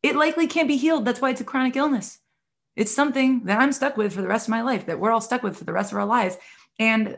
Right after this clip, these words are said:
thankfully, for many of them, they won't kill us. Like, I'm not gonna die from fibro Ehlers-Danlos syndrome, but I'm gonna live with it for the rest of my life.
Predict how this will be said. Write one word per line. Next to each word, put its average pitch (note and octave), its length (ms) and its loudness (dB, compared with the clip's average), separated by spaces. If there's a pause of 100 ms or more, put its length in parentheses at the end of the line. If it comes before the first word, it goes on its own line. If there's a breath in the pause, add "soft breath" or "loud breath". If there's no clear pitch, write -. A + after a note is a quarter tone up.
(120)
thankfully, E3+ 600 -4
for F3+ 220 -2
many F#3+ 380 2
of D3+ 100 -4
them, D#3+ 300 -4 (100)
they B3 160 4
won't C4 260 0
kill C4+ 220 -2
us. C4 380 -6 (1300)
Like, - 80 -10
I'm G3 100 2
not A#3+ 120 4
gonna A#3 160 2
die G3 400 2
from A3 240 -2
fibro F3+ 480 2
Ehlers-Danlos E3 600 -4
syndrome, F#3+ 440 -2
but F3+ 340 -8 (840 soft breath)
I'm F#3 140 0
gonna A3+ 120 4
live G3+ 200 2
with C4 120 0
it D#3 80 -6
for E3 80 -8
the D3+ 80 -2
rest C#3 240 -4
of C#3 60 -8
my B2 120 -6
life. - 380 -14